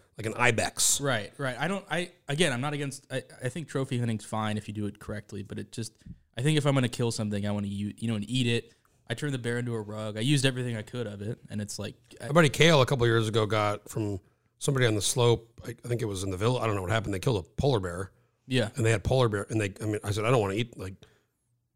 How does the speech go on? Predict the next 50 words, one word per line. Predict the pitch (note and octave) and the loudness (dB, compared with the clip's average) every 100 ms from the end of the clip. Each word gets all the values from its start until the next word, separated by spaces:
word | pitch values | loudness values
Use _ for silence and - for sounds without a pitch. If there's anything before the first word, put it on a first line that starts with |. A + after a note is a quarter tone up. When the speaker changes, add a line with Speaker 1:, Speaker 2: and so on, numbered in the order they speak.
| - | -6
Speaker 2:
I | |
don't | E3+ | -4
think | G#3+ D#3+ | -2 -4
you | |
can | A#2+ C3+ D#3 | -6 -6 -4
eat | G#2+ G2+ | -4 -4
it. | |
I | |
think | G2+ C#3+ | -2 -2
it's | A#2+ | 0
like, | A#2+ - _ - | 0 -2 _ 2
Speaker 1:
Well, | B2 A#2+ - | 4 4 -2
Speaker 2:
there's, | - B2 | -4 0
like, | D3 | 0
the | C3 | 4
Speaker 1:
trichinosis. | - B2+ D#3 F#3 - F#2+ - - | 4 8 8 8 6 0 0 0
Speaker 2:
Yeah, | D#3 | -2
well, | D#3+ | 0
yeah. | D#3 F3 C#3 A2+ - | 2 2 0 -2 4
Speaker 1:
No, | C#3 | 6
Speaker 2:
Yeah. | |
Speaker 1:
they | C#3 | 8
cooked | B2 F#3 F#3 | 8 8 6
the | - | 4
fuck | - F#3 - | 2 0 2
out | G2+ | -2
of | F#2+ G2 | 0 0
it. | A2+ | 2
They | A2 | 4
cooked | D#3+ C#3 | 4 2
it | A2+ | -4
for, | A2 | -2
like, | A2 F#2+ - | -2 -4 -4
I | |
don't | A#2 | -2
know, | G#2 G2 | -2 -2
ten | - B2+ | 2 2
Speaker 2:
It | |
tastes | A2 | 4
like | A2+ A2 | 4 4
Speaker 1:
hours | G#2+ | 4
or | G#2 G2 | 2 0
Speaker 2:
fi-, | A2+ | -4
I | |
feel | A#2+ G3 | -8 -8
like | |
it | C#3+ | -8
tastes | A2 B2+ | -10 -12
like | |
Speaker 1:
It | - | -12